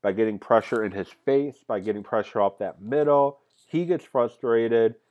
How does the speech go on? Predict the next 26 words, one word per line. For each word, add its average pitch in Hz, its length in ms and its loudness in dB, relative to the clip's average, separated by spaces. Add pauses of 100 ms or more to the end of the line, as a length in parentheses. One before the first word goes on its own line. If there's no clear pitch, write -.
(320)
everything 151 480 0
gets 131 180 -4
bogged 120 360 6
down, 107 320 2
and 98 80 -10
he 107 140 -12
struggles. 87 380 -10 (2750)
The 143 80 -10
Packers 240 420 2
can 143 140 -4
win 120 140 0
this 95 180 -8
game. - 140 -18 (2000)
If 151 160 -4
Brady 185 280 4
get, 175 240 0
puts - 240 -2
a 180 40 -2
ball 151 320 8
that 156 140 2
can, 170 200 -8
up 143 220 4
that 147 160 -2
can 135 100 -10
be 143 140 -2
intercepted, 156 680 -2